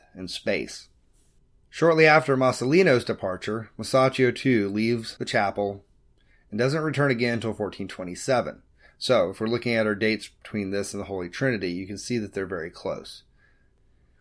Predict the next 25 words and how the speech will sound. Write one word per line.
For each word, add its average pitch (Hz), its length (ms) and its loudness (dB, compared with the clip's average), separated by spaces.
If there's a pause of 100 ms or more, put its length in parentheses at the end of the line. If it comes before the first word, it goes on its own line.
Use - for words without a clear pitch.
(160)
What 127 140 2
I'd 123 160 4
like 175 180 2
to 151 80 -2
do 123 160 2
is 110 100 -4
focus 117 460 -4
on 104 540 -4 (560)
three 214 160 4
pieces 139 360 2
from 117 160 -4
the 107 60 -4
Brancacci 101 640 -6
Chapel. 90 500 -6 (580)
It's - 100 -20
the - 100 -12
tribute 165 340 0
money, 135 480 0
the 104 100 -6
expulsion 135 600 0
from 120 160 -6
the 117 80 -4
Garden 107 400 2
of 101 80 -4
Eden, 101 380 -6